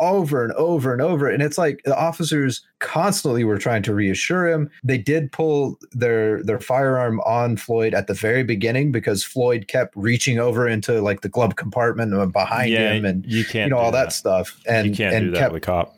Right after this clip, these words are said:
Speaker 1: disobeying orders. And it's like, you don't do that when law enforcement, eh, when when you, they come
Speaker 2: Yeah,
Speaker 1: up to your
Speaker 2: was
Speaker 1: vehicle like that.
Speaker 2: Wasn't his girl trying to tell him, "Hey, uh,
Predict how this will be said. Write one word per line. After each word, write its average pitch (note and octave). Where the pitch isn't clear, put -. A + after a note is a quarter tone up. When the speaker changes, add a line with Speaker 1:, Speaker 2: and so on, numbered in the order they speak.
Speaker 1:
disobeying A#2+
orders. G2
And B2
it's B2
like, C#3
you G#3+
don't A3+
do A3+
that B2
when A#2
law B2
enforcement, A2
eh, A#2+
when A#2
when B2
you, B2
they B2
come C#3+
Speaker 2:
Yeah, C#3
Speaker 1:
up -
to -
your A2+
Speaker 2:
was D3+
Speaker 1:
vehicle C3
like C#3+
that. D3+
Speaker 2:
Wasn't C#3+
his D#3
girl C#3
trying B2+
to A2+
tell C3
him, C#3+
"Hey, C3
uh, A2+